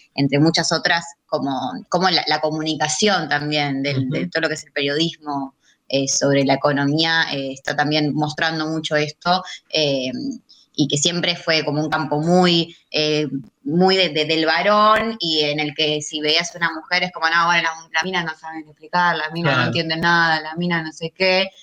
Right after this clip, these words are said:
Speaker 1: Entonces, es como empezar a ganar esos espacios de batalla, eh, está buenísimo. Y
Speaker 2: Total.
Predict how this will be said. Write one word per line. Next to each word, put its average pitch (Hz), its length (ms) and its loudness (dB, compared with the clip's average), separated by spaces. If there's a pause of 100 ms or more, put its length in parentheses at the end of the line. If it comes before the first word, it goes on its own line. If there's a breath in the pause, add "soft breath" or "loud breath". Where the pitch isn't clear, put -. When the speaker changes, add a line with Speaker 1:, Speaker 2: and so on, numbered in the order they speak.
(220 loud breath)
Speaker 1:
Entonces, 165 520 -2
es 160 180 -6
como 160 320 -2
empezar 156 380 -2
a 170 80 2
ganar 165 260 0
esos 160 360 -6
espacios 165 440 -4
de 165 60 -2
batalla, 165 680 0 (420 soft breath)
eh, 143 360 0
está 156 220 -2
buenísimo. 160 640 -2
Y 127 40 -6
Speaker 2:
Total. 120 400 0